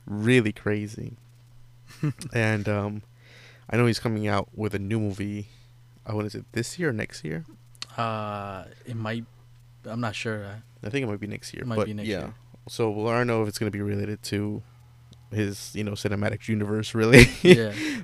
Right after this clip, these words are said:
Speaker 1: But we'll see. But Your Name, definitely a great movie.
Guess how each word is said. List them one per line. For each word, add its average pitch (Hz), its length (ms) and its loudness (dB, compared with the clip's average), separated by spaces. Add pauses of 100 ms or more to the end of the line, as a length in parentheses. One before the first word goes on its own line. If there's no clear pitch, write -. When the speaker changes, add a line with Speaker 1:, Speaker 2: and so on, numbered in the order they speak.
Speaker 1:
But 113 260 6
we'll 127 160 0
see. 127 380 -2
But 104 260 2 (580)
Your 127 200 4
Name, 120 480 2 (180)
definitely 117 580 -2 (100)
a 101 100 -8
great 104 460 -6
movie. 95 360 -6